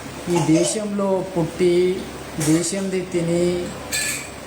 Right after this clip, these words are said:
దేశంలో సంపాదించి, దేశాన్ని డెవలప్ చేయకుండా అక్కడెక్కడో దిక్కుమాలిన దేశంలో పోయి దిక్కులేని స్థితిలో జీవించడం.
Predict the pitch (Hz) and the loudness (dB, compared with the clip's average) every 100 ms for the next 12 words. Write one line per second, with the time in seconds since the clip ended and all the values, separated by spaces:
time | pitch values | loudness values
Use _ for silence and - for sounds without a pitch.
0 | - - - - 127 175 190 220 220 214 | -10 -8 -8 -6 0 2 2 0 -2 -2
1 | 202 185 170 185 185 180 180 - 175 175 | -2 -2 0 2 2 2 0 0 2 2
2 | 175 - - 135 156 175 175 226 226 196 | 2 -4 -6 0 4 4 4 2 0 0
3 | 180 175 185 175 175 160 160 160 156 156 | 0 0 0 0 2 4 4 2 4 4
4 | 160 160 - - - - - 143 170 165 | 4 0 -6 -10 -10 -12 -12 -4 -2 0
5 | 208 220 226 220 202 190 214 202 196 196 | 4 4 4 2 2 0 0 2 2 2
6 | 185 180 175 185 170 160 156 156 151 156 | 0 2 2 0 0 0 2 2 4 4
7 | 156 - - - - - - 147 190 233 | 2 -2 -8 -12 -12 -8 -2 0 2 4
8 | 226 220 202 196 180 185 180 160 170 170 | 4 4 0 -4 -4 0 0 0 0 2
9 | 170 165 151 151 156 | 2 2 2 2 -2